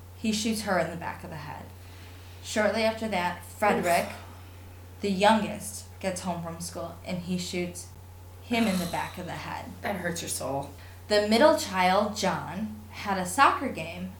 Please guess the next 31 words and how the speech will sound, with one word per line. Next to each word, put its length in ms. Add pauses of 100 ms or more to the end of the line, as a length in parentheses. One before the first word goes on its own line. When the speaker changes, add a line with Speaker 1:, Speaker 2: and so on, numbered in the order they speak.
Speaker 1:
after 280
school 280
that 240
day. 300 (500)
After 340
he 280
had 200
killed 640
the 80
four 400
others, 760 (460)
John 440
List 680 (440)
attended 720 (220)
the 100
soccer 500
game 340 (280)
Speaker 2:
Ugh. 160 (400)
Speaker 1:
and 160
cheered 320
his 160
son 320
on, 300 (440)
Speaker 2:
Oh, 260
Speaker 1:
drove 120
Speaker 2:
yeah, 300
there 180
Speaker 1:
him 80
Speaker 2:
it 60
is. 80
Speaker 1:
home, 580